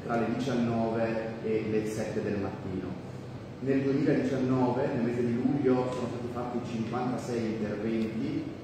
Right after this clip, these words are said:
e ad agosto settanta. Nel duemilaventi ovviamente i numeri sono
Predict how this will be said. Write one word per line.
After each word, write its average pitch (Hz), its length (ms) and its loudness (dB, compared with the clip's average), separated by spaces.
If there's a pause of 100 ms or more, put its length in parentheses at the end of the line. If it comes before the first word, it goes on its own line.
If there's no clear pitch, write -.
(280)
e 120 120 0
ad 113 100 0
agosto 113 580 0
settanta. 95 960 -4 (200)
Nel 101 140 -4
duemilaventi 101 420 2
ovviamente 95 340 -4
i 90 60 -6
numeri 98 320 -2
sono 95 340 -6